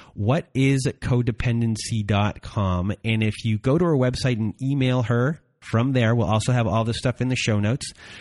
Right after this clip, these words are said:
You can get a checklist of narcissistic behaviors. And your book is going to be out on Monday, so people can pre-order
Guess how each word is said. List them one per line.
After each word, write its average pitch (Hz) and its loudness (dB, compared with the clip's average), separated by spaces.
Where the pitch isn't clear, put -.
You 117 0
can 139 0
get 127 2
a 110 2
checklist - -2
of 98 2
narcissistic 110 -2
behaviors. 120 0
And 120 4
your 120 2
book 139 2
is 131 0
going 127 0
to 123 0
be 131 0
out 123 0
on 117 0
Monday, 117 0
so 113 -4
people 123 -2
can 110 -2
pre-order 110 0